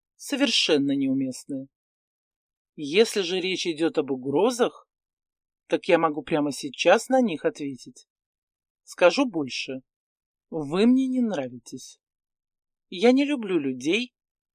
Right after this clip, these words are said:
которые пытаются мне навязать свои мысли. А уж те, кто пытается заставить меня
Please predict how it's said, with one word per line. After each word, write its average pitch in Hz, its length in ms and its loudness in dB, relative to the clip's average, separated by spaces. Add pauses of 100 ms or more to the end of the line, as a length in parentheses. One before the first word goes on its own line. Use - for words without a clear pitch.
(140)
которые 170 360 2
пытаются 190 600 2
мне 262 160 4
навязать 220 540 -4
свои 160 240 -2
мысли. 139 540 -6 (920)
А 175 120 6
уж - 220 -4
те, - 180 -2
кто - 240 -10
пытается 156 600 2
заставить 175 760 0
меня 208 440 -2